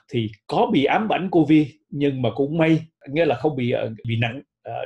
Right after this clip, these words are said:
để mà coi như là phải, ờ, coi nằm liệt giường. Thì cho đến ngày hôm nay thì, ờ,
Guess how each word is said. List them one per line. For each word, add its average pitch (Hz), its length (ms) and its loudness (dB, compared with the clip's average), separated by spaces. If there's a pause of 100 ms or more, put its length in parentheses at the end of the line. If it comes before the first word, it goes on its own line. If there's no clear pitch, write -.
để 131 340 -2
mà 127 140 0
coi 127 120 0
như 120 120 -2
là 113 160 -4
phải, 135 300 -2
ờ, 117 460 -2
coi 127 200 -4
nằm 127 200 -2 (100)
liệt 123 100 0 (100)
giường. 123 220 2 (440)
Thì 113 200 -4
cho 139 80 4
đến 160 240 0
ngày 151 120 -2
hôm 139 160 -4
nay 135 200 0
thì, 117 200 -6
ờ, 101 120 -6